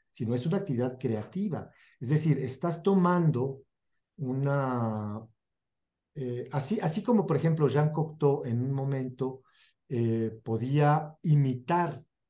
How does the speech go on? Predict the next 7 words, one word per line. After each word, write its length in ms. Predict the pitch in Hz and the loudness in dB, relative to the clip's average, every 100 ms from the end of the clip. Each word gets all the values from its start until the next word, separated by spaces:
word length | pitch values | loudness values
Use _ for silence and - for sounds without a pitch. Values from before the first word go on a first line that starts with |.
| _ _ _ - | _ _ _ -10
eh, 680 | 117 110 110 107 107 110 - | -6 -6 -6 -6 -8 -10 -12
eh, 300 | 127 123 - _ | -16 -16 -18 _
a 280 | 120 113 110 | -10 -8 -4
los 220 | 113 113 | -4 -2
que 200 | - 135 | 2 4
él 80 | 160 | 4
admiraba 680 | 156 151 143 143 120 107 | 4 4 4 0 -2 -6